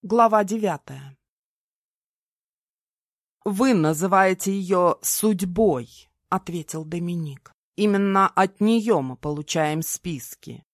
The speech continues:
Она всегда действует по воле Всевышнего". "Что? Судьба?" — изумилась Алиса.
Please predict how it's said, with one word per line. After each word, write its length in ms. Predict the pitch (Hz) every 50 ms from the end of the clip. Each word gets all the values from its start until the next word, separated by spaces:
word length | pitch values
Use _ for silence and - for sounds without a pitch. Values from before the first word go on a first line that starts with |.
| _ _ _ _
Она 300 | - 190 190 196 202 196
всегда 480 | - - - 208 180 180 185 240 240 185
действует 720 | 139 131 143 147 147 - - _ - 160 160 151 147 -
по 160 | - 170 170
воле 280 | 170 160 165 156 147 156
Всевышнего". 960 | 151 - - - 196 175 165 143 123 - - - 135 127 127 120 120 123 _ _ _ _ _ _ _ _ _ _ _
"Что? 600 | - - - - - _ - 175 170 175 208 254 - _ _ _ -
Судьба?" — 800 | - - - 240 233 175 - 143 - - 175 190 233 311 359 - _ _ _ _ -
изумилась 640 | 196 165 170 208 202 185 175 165 160 165 - - 185
Алиса. 540 | 175 165 156 143 135 135 - - - 143